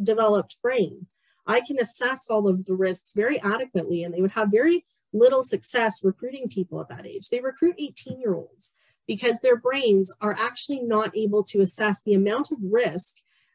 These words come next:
um, and, and everything else that they're getting involved in. It also means that teenagers tend to be very impulsive.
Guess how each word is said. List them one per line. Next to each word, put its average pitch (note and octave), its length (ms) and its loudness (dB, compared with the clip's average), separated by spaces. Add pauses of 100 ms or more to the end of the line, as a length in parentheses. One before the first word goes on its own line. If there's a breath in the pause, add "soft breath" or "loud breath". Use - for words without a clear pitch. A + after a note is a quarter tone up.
um, G3+ 480 2 (240)
and, G3+ 460 2 (800)
and A3 160 0
everything G#3+ 440 2
else A3+ 160 -2
that G#3 120 -2
they're G3+ 120 6
getting F#3+ 260 2
involved G3+ 460 -2
in. - 100 -12 (480)
It A#3 140 2
also E4 320 4
means B3+ 260 0
that G#3+ 100 2
teenagers G#3+ 460 0
tend G#3+ 220 -2
to G3 40 0
be G3 100 2
very F#3+ 220 0
impulsive. F3+ 640 -4